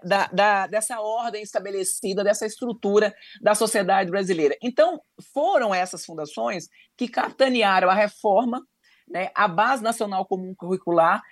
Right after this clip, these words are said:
e eles vão ganhar, é, lógico que o ganho mais, é, além do ganho financeiro que tem, é, por tudo isso,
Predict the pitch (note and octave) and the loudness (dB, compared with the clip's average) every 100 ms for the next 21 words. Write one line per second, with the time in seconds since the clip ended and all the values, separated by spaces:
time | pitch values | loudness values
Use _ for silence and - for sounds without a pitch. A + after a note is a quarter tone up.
0 | _ G#3+ A#3+ C4+ C#4+ G3 B3+ B3+ G#3+ G3 | _ 0 2 2 0 2 2 2 2 0
1 | F3 F3+ G#3 G#3+ _ _ _ - G#4+ C5+ | -2 -2 -2 -4 _ _ _ -10 -2 -2
2 | D#5 A3 A#3 B3 C#4+ - A#3 - B3 F3 | -2 0 4 4 2 -2 -8 -8 -6 -2
3 | F3+ B3+ D4+ C4 G#3+ G#3+ A#3+ C#4+ A3 - | 2 4 2 0 -2 -2 -4 -4 -4 -6
4 | - F3+ - G#3 A#3 D4+ C4 F#3+ G#3 G#3+ | -2 0 2 0 -2 -8 -10 -8 -6 -6
5 | G3 G3+ F3+ - G3 F#3 F3+ F#3 F#3 F#3 | -8 -6 -6 -4 -4 -4 -4 -6 -6 -6
6 | E3+ F3 E3 C#3+ E3+ D#3+ F3 D#3+ E3 B3+ | -4 2 6 6 2 -2 0 2 2 2
7 | B3+ - | 0 -4